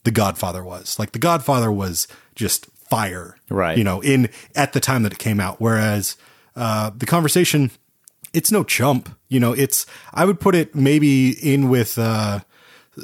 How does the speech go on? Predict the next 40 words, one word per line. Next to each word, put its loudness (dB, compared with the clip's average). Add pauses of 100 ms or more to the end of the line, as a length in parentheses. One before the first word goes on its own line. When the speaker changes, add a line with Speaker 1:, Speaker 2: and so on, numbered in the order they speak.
(240)
Speaker 1:
I -12
don't 2
know, 4
maybe 4
something 0
like 0
Dog 0
Day 2
Afternoon, -2 (360)
or 2
Speaker 2:
It's 0
a, 2
it's 0
a -2
film 0
that 2
you 2
look 0
at 2
it 0
and 0
you 0
watch 0
this -4
and -4
you -4
say, -2
"This 0
is -2
a 0
hungry -2
young -2
filmmaker -6
who -4
clearly -4
knows -6
what -4
he's -8
doing." -2
Speaker 1:
Yeah. -4